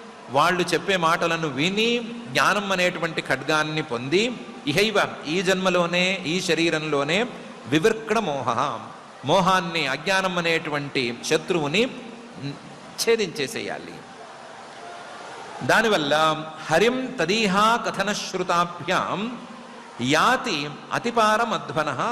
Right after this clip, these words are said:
లబ్ధస్మృతిః. దానివల్ల నేనెవరు అనేటువంటి ప్రశ్నకు, నేను శుద్ధమైనటువంటి పరమాత్మ యొక్క ఒక అంశను అనేటువంటి జ్ఞానం, స్మృతి కలుగుతుంది, లబ్ధస్మృతిః.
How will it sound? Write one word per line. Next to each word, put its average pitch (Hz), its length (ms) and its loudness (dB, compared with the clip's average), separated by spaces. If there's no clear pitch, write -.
లబ్ధస్మృతిః. 139 760 -8
దానివల్ల 170 380 2
నేనెవరు 208 480 4
అనేటువంటి 180 500 2
ప్రశ్నకు, 147 580 0
నేను 202 200 4
శుద్ధమైనటువంటి 196 880 2
పరమాత్మ 190 540 2
యొక్క 180 320 0
ఒక - 80 -2
అంశను 165 420 -2
అనేటువంటి 165 500 2
జ్ఞానం, 135 320 2
స్మృతి 180 280 -4
కలుగుతుంది, 139 560 0
లబ్ధస్మృతిః. 139 640 -4